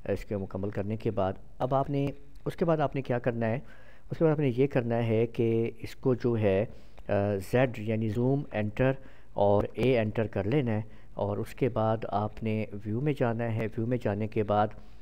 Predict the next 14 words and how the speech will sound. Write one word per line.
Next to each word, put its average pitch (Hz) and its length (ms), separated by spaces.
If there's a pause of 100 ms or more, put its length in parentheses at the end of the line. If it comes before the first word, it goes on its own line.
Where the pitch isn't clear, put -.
(440)
आपने 107 520
डिस्प्ले 120 520 (640)
और 104 720
ये 107 160
जो 117 160
आपका 110 260
यूसीएस 117 460 (100)
आइकन 117 300
है, 117 180
इसके - 320
ओरिजिन 113 440
को 120 200
जो 113 160
है 107 280